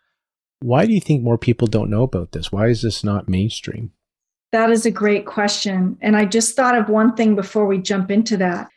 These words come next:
Speaker 2: 'cause you were talking about the trying. We have so much,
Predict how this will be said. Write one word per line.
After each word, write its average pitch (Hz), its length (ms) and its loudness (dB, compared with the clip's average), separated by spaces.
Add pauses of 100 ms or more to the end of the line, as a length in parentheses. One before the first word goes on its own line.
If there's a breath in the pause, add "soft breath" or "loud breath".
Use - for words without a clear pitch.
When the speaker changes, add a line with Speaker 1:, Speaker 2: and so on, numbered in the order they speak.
(180)
Speaker 2:
'cause 240 200 0
you 269 120 4
were 269 100 4
talking 254 320 2
about 233 200 2
the 202 80 2
trying. 214 840 0 (280)
We 240 200 4
have 226 140 2
so 247 380 2
much, - 560 0